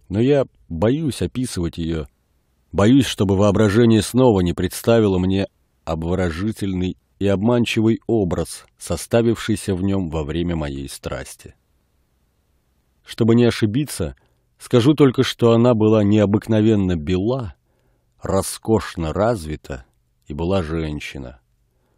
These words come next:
А мне было четырнадцать лет. В одну из тех минут,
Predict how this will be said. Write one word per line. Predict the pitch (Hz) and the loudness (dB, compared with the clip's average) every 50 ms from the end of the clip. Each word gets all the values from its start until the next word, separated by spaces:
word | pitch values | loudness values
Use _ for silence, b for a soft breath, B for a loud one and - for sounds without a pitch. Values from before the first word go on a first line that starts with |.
| _ _ _ _ _ _ _ | _ _ _ _ _ _ _
А | - 85 | -8 -4
мне | 82 98 135 160 147 | -2 0 2 2 0
было | 101 85 71 65 65 - _ | 0 -4 -6 -8 -12 -16 _
четырнадцать | - - - 80 - _ - 151 151 135 123 123 107 92 - - - 87 - - | -18 -14 -14 -14 -14 _ -4 -4 -4 -2 -2 -4 -4 -6 -8 -10 -14 -14 -12 -12
лет. | 71 65 69 67 - _ - _ _ _ _ _ _ _ _ _ _ _ _ _ _ _ _ _ _ _ _ _ _ _ _ _ _ _ _ _ _ _ _ _ _ _ _ _ _ _ _ _ _ | -12 -12 -12 -12 -14 _ -20 _ _ _ _ _ _ _ _ _ _ _ _ _ _ _ _ _ _ _ _ _ _ _ _ _ _ _ _ _ _ _ _ _ _ _ _ _ _ _ _ _ _
В | 82 87 | -4 -2
одну | 101 107 135 160 156 | -2 0 2 2 2
из | 143 - - | 2 0 0
тех | - 156 147 - - | -2 -2 -2 0 -2
минут, | 131 131 135 147 151 143 107 - - - _ | -2 0 0 0 0 -2 -2 -4 -10 -20 _